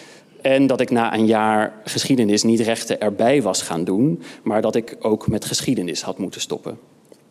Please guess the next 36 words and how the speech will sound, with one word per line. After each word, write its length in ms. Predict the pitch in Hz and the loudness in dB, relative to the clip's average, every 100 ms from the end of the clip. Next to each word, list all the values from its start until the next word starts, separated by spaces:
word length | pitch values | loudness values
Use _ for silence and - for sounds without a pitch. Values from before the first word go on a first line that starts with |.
| - - | -20 -10
En 320 | 101 101 98 | -4 -4 -2
dat 140 | 104 | -4
rechten 360 | 113 123 - - | -2 -4 -2 -2
uiteindelijk 420 | 110 113 113 113 | 0 2 2 2
wel 200 | 120 110 | 2 0
iets 180 | 185 - | -2 0
beter 300 | 165 156 147 | 0 2 0
gegaan 480 | - - 113 113 113 | -6 -2 2 4 4
dan 120 | 110 | 4
die 100 | 104 | 2
twee 180 | - 107 | 2 0
studies 340 | - 117 107 | 0 0 0
daarvoor. 500 | - 101 101 104 107 - - - - - - - _ - _ _ | 0 -2 0 0 0 -2 -14 -20 -20 -20 -20 -20 _ -20 _ _
Maar 440 | - 110 107 - - | -2 0 0 -2 -6
dat 120 | 113 | -2
ik 80 | 113 | 2
nog 140 | 120 | 2
een 80 | 113 | 0
paar 160 | 117 113 | 0 -2
vakken 300 | 135 139 117 | -2 -2 -2
miste 260 | 101 - | -2 -4
voor 160 | - 101 | -2 -2
mijn 120 | 95 | -2
propeduizen. 800 | 95 98 98 98 107 123 135 135 - - - _ - | -2 -2 0 0 2 2 -2 -4 -8 -20 -20 _ -4
En 220 | - 104 | -2 0
toen 160 | 113 | 0
ik 100 | 104 | -2
een 80 | 95 | -4
stage 400 | - 117 120 120 | -2 0 0 0
kon 180 | - 104 | -2 -4
gaan 160 | - 95 | -2 -2
lopen. 440 | 92 92 - 131 - - - - - _ - | 0 0 -2 -4 -10 -20 -20 -20 -20 _ -8
En 120 | 101 | -8
ik 100 | 92 | -2
dacht, 400 | 98 - - - - | -4 -4 -10 -12 -6
"Ja, 240 | 107 98 | -4 -4